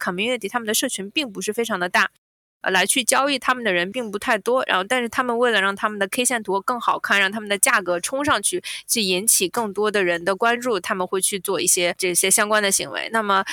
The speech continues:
其实在我们看来，因为我们的创始人他是从华尔街出来的，我自己本身之前也是在 Credit Suisse 做合规相关工作的，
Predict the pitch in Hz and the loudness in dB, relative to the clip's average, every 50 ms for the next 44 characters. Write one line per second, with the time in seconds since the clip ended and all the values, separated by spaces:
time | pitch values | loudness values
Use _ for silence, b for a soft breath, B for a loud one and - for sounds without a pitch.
0 | B B - - - 202 - - 185 185 180 185 185 190 190 180 - 233 226 208 | B B 0 0 2 4 2 2 4 4 2 4 4 2 2 2 4 4 4 4
1 | 151 - - 185 - 233 202 190 190 170 185 214 220 220 214 208 196 185 175 - | 2 0 -4 -2 0 2 2 4 4 2 2 0 0 0 0 2 2 0 -2 -4
2 | - 175 180 190 185 180 185 - - 208 202 - - 165 - - 185 202 190 196 | -6 -4 -2 0 0 0 0 0 0 0 0 0 -2 -2 -4 -4 -2 -2 0 0
3 | - - 190 180 175 160 - - - 175 175 175 - 175 175 175 170 - 180 185 | 0 0 0 0 0 -2 -2 -2 -2 -4 -2 0 0 2 2 2 0 0 -2 -2
4 | - - 202 185 180 170 170 - 175 175 170 - 214 196 185 170 175 - 165 - | -2 -2 0 0 0 0 -2 -2 -2 -2 -2 -2 -2 -2 -2 -4 -2 -4 -6 -6
5 | - 196 196 196 220 220 - 185 180 180 160 147 - - 175 170 - 185 175 180 | -4 -6 -4 -4 -4 -4 -2 -2 -2 -4 -2 -2 -2 -2 -2 0 0 0 -2 -2
6 | - 190 190 190 196 - - 202 185 185 - - - - 202 185 185 - 180 170 | 0 0 0 0 0 0 0 0 0 0 0 -2 -2 -2 -4 -4 -2 -4 -4 -4
7 | 175 190 196 - 208 202 202 202 196 196 208 208 214 208 180 160 - | -4 -2 -2 -2 -2 -2 -2 -4 -2 -4 -6 -4 -2 -2 -2 -2 -6